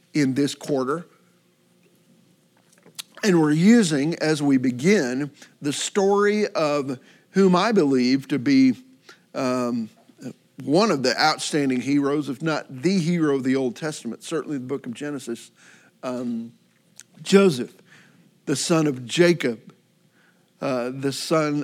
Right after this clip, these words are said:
of Isaac, the son of Abraham. And, uh, so he's one of those great patriarchs. Now, um,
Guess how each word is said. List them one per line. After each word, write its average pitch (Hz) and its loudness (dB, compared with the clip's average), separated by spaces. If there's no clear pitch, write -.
of 135 -4
Isaac, 147 0
the 131 -4
son 143 -2
of 123 -4
Abraham. 110 -4
And, 120 -4
uh, 107 -10
so 131 -8
he's 127 -6
one 143 -4
of 135 -4
those 127 -6
great 131 -8
patriarchs. 120 -10
Now, 160 -2
um, 139 -2